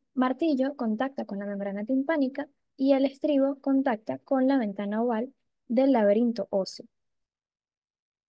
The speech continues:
En esta cavidad podemos resaltar los músculos que están implicados en el reflejo de atenuación. Este reflejo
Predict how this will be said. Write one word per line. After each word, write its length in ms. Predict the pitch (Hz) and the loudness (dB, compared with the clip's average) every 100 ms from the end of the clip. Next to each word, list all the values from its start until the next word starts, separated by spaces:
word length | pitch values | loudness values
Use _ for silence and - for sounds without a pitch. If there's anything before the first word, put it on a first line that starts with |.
| _ _ _ _ _ _ _ _ - | _ _ _ _ _ _ _ _ 0
En 120 | 277 | 2
esta 260 | 285 285 | 2 -2
cavidad 400 | 330 359 339 285 285 | -4 0 2 0 -2
podemos 340 | 226 220 233 | -4 -2 -2
resaltar 580 | 269 269 277 277 214 208 _ _ _ _ _ _ _ | -4 -4 -4 -4 -6 -8 _ _ _ _ _ _ _
los 240 | 254 262 | -2 0
músculos 640 | 262 302 294 269 247 254 - | 2 2 2 -2 -2 -2 -6
que 140 | - | -8
están 220 | 262 247 | -6 -2
implicados 540 | 269 277 277 285 240 220 | 0 0 -2 -4 -4 -2
en 120 | 220 | -4
el 100 | 208 | -4
reflejo 320 | 214 277 240 | -2 -2 -2
de 80 | 202 | -4
atenuación. 640 | 196 190 190 190 220 - _ _ _ _ _ _ _ _ _ _ _ | -4 -6 -6 -6 -6 -8 _ _ _ _ _ _ _ _ _ _ _
Este 240 | - 262 320 | -2 0 2
reflejo 600 | 339 339 285 - 226 | 0 2 0 0 -6